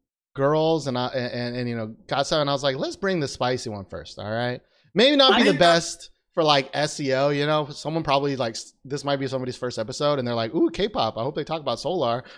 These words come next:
Speaker 1: hope they talk <laughs> about April." No, we're gonna talk about some indie bullshit first.
Speaker 2: I mean, to be fair, uh, I wa-, I think,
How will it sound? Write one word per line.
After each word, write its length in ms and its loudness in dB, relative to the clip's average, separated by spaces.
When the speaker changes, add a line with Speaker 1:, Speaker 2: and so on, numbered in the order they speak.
Speaker 1:
hope 100 -2
they 80 -2
talk 240 0
<laughs> 0 -
about 480 0
April." 440 0
No, 400 2
we're 100 0
gonna 100 0
talk 200 0
about 240 0
some 100 -8
indie 260 -2
bullshit 360 -6
first. 440 2
Speaker 2:
I 120 4
mean, 260 2
to 120 -4
be 220 2
fair, 600 0
uh, 540 4
I 140 2
wa-, 260 -2
I 160 0
think, 320 -10